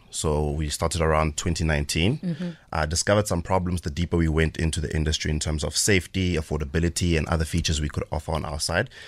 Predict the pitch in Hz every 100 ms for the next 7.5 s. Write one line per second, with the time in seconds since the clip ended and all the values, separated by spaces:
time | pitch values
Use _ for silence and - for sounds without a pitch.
0 | - - 107 104 117 110 90 110 - 104
1 | 87 95 90 90 85 82 80 - - 85
2 | 87 90 - 73 - 55 - 78 85 82
3 | 80 80 82 - 80 80 78 73 - 71
4 | 69 82 78 76 76 80 71 73 - -
5 | 73 71 - 73 - - 85 - - 82
6 | 73 71 - 76 - - 71 71 - -
7 | - 190 170 165